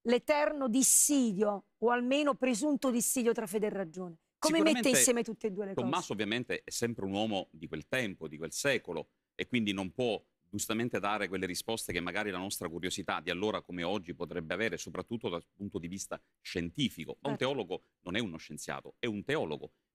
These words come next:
Speaker 2: però fa il teologo secondo i criteri della scienza, con la razionalità. Anzi, Tommaso dice una cosa importante: quando la ragione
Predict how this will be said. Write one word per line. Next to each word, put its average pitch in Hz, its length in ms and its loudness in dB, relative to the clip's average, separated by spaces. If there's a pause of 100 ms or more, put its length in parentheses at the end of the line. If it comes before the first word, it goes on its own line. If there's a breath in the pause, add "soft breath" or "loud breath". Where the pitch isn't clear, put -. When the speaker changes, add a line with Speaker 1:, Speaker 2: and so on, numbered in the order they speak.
Speaker 2:
però 190 220 2
fa - 140 -2
il 110 180 -4
teologo 165 640 -2
secondo 185 400 -2
i - 40 -2
criteri 147 320 -4
della 123 180 2
scienza, - 560 -6 (580)
con 139 160 2
la 135 80 2
razionalità. 120 800 -2 (260)
Anzi, 170 260 0
Tommaso 120 340 -2
dice 110 200 -4
una 98 120 -2
cosa 127 220 -4
importante: 78 720 -8 (260)
quando 190 260 -2
la 131 120 0
ragione 90 600 -2